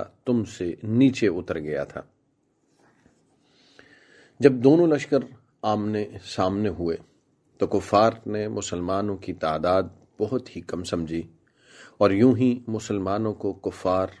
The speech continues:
بہت کم دکھائی دیے۔ ایسا اس لیے ہوا کہ اللہ تعالیٰ نے اس جنگ کا ہونا طے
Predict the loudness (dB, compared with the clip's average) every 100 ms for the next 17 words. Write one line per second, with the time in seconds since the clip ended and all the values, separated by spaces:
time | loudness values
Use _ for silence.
0 | -8 -4 -6 -6 -6 -4 -4 -6 -6 -6
1 | -4 -6 -8 -12 _ _ _ _ _ _
2 | -4 4 4 4 -2 -4 -6 0 2 2
3 | 0 -4 -4 _ _ _ _ _ 0 2
4 | 2 0 0 2 2 0 -2 -4 -6 -12
5 | -12 -4 0 2 0 -4 -4 -6 -6 -8
6 | -12 _ _ -2 -2